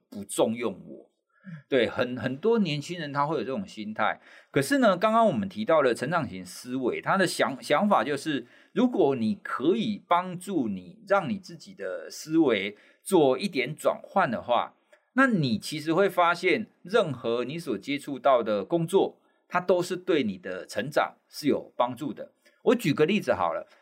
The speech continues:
Speaker 1: 那以-，以前我有一个朋友，他，他也在大学教书，然后他教的比较是大众传播。
Speaker 2: 嗯。
Speaker 1: 然后有一次啊，他就跟我说，他出去实习的学生，实习完以后回来，他就抱怨，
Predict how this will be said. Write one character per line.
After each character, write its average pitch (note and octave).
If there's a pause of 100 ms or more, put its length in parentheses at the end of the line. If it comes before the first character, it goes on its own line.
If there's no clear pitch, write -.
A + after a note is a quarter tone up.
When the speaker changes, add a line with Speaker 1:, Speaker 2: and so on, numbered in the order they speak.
(120)
Speaker 1:
那 E3
以-， C#3+ (100)
以 D#3+
前 D3
我 D#3+
有 B3
一 G3
个 E3
朋 C3+
友， D3
他， E3
他 G3
也 F3+
在 D#3+
大 D#3+
学 A2
教 A#2
书， G#2+
然 G#2+
后 C#3+
他 D3
教 C#3+
的 C3
比 G2+
较 B2+
是 A#2+
大 D3
众 D3
传 G#2
播。 G#2+ (200)
Speaker 2:
嗯。 A#3+
Speaker 1:
然 F#3+
后 C4
有 C#3+
一 A2+
次 F3
啊， C#3
他 C#3+
就 E3
跟 D#3+
我 C3+
说， A#2+ (180)
他 D#3+ (120)
出 F3
去 F#3+
实 A2+
习 G#2+
的 G2
学 F#2+
生， G#2 (220)
实 D#3+
习 F3
完 C3
以 G#2
后 D3+
回 G2
来， F#2
他 A2+
就 C3
抱 A2+
怨， G#2+